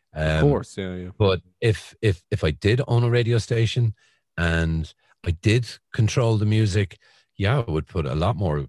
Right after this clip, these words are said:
Speaker 1: uh, local acts in. I mean, I ran a festival in Cork a couple of years ago called Ninety-six over one, and 'cause I used to manage a lot of bands, and I remember at the time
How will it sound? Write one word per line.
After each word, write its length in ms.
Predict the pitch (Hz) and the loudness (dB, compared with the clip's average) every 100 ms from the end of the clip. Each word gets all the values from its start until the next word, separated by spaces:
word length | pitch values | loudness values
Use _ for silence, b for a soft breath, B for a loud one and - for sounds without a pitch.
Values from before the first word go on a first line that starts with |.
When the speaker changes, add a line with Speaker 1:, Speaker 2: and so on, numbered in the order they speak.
| _ 67 | _ -14
Speaker 1:
uh, 200 | 65 67 | -12 -6
local 380 | 76 78 - 69 | -2 -2 -2 -6
acts 260 | 69 - 78 | -6 -8 -10
in. 200 | 71 69 | -10 -6
I 40 | |
mean, 200 | 78 85 | -2 0
I 80 | 90 | 0
ran 180 | 104 120 | 0 0
a 260 | 95 95 95 | 0 -4 -6
festival 680 | - 110 - 80 78 78 76 | -2 -4 -4 -6 -6 -4 -4
in 120 | 73 | -4
Cork 260 | - 71 - | -6 -6 -8
a 60 | |
couple 240 | - 78 78 | -12 -10 -6
of 40 | |
years 140 | 92 | -6
ago 180 | 80 73 | -6 -8
called 240 | - 78 76 | -4 -4 -2
Ninety-six 540 | 85 82 - 80 - | -2 -4 -8 -8 -6
over 180 | 73 69 | -6 -2
one, 240 | 76 76 - B B B B | -2 -2 -6 B B B B
and 360 | 76 73 71 65 - b b b b _ - | -4 -4 -4 -8 -14 b b b b _ -6
'cause 120 | 95 | 0
I 40 | 101 | 2
used 120 | - | 2
to 60 | |
manage 280 | 95 101 87 | 2 2 2
a 60 | 82 | 2
lot 120 | 73 | 0
of 80 | 69 | 0
bands, 400 | 76 71 67 - - | -2 -2 -6 -12 -8
and 520 | 80 78 73 76 71 _ _ _ _ _ _ _ - | -4 -2 -2 -4 -8 _ _ _ _ _ _ _ -4
I 60 | |
remember 300 | 90 117 110 | -2 0 0
at 120 | 92 | -2
the 80 | - | -4
time 500 | - 120 107 85 82 | -2 0 0 -2 -8